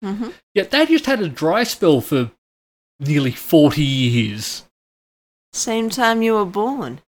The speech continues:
Speaker 1: Coincidence?
Speaker 2: What, you're saying I'm a bad luck charm for the Bunnies?
Speaker 1: Maybe.
Speaker 2: Hope not.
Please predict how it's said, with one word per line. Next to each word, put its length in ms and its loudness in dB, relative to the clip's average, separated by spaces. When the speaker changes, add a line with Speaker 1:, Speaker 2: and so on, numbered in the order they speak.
Speaker 1:
Coincidence? 1040 -2
Speaker 2:
What, 140 2
you're 100 0
saying 300 0
I'm 140 -2
a 40 -4
bad 240 -2
luck 160 -6
charm 300 -4
for 100 -6
the 80 -2
Bunnies? 640 -6
Speaker 1:
Maybe. 320 2
Speaker 2:
Hope 340 2
not. 280 -4